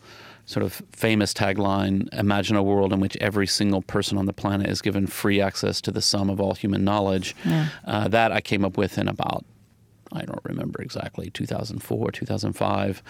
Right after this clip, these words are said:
Speaker 2: Mm-hmm.
Speaker 1: uh, maybe a little earlier than that, maybe two thousand three. Anyway, I know where I was. I was in Berlin. It was my first time out of the U S. I'd been invited to a conference to speak in Berlin, which was mind-boggling to me that anybody would want me to come all the way to Europe and give a talk.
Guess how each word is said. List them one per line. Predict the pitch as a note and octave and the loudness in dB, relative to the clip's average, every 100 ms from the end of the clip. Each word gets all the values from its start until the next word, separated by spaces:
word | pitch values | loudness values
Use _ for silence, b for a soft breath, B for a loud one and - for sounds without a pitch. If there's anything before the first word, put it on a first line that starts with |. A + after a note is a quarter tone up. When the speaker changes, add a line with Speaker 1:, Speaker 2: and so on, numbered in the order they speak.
| - | 0
Speaker 2:
Mm-hmm. | G3 F3+ F#3 | 2 4 4
Speaker 1:
uh, | |
maybe | B2+ E3 | 4 4
a | D#3 | 4
little | C3+ A#2 | 4 4
earlier | G#2+ G2+ | 4 2
than | A2 | 2
that, | - | 0
maybe | B2+ B2 | 0 -2
two | - | -4
thousand | - A2+ G#2+ | -4 -4 -4
three. | - G#2 | 0 2
Anyway, | G#2 | 2
I | G#2 | 2
know | G#2+ | 2
where | A2+ G2 | 4 4
I | |
was. | F#2+ G2 | 2 2
I | |
was | G2+ G#2 | 0 0
in | G2 | 0
Berlin. | G2+ F#2 G2 G2+ - | 2 0 0 -4 -8
It | - | -2
was | G2+ | 0
my | G#2 | 0
first | G2+ B2 A2 | 0 0 0
time | - G2+ G2 - - _ - _ | 0 2 2 0 -6 _ -20 _
out | G#2 G2+ | 0 2
of | |
the | F#2+ | 2
U | G2 | 4
S. | F#2+ - - - B B B B | 2 0 -4 -6 B B B B
I'd | G#2 | -2
been | G2+ G2 | 2 2
invited | F#2+ G2 G2 | 4 2 2
to | A2 | -2
a | |
conference | - G2+ G2 - - - | -2 -2 -2 -2 -2 -2
to | G#2 | -4
speak | - G2+ | -2 -2
in | F#2+ | 0
Berlin, | F#2 F#2+ F#2+ F#2+ | 0 2 0 0
which | G#2 - | -4 -4
was | - - B B - | -6 -8 B B -2
mind-boggling | G2 F#2+ F#2+ G2 F#2+ G#2 G#2 | 0 2 4 2 2 0 0
to | A2+ | 0
me | A2 | 0
that | A#2 | 0
anybody | A2+ G#2 G2 | 0 0 0
would | G2 | 0
want | G#2+ - | -2 -2
me | |
to | A2 | -4
come | - G2+ | -2 0
all | G2+ | 0
the | |
way | G2+ | 0
to | G#2 | -2
Europe | G#2+ A2 - | 0 -2 4
and | C4 | 6
give | B3+ A3 | 8 8
a | C4+ | 6
talk. | - A#3+ | 6 0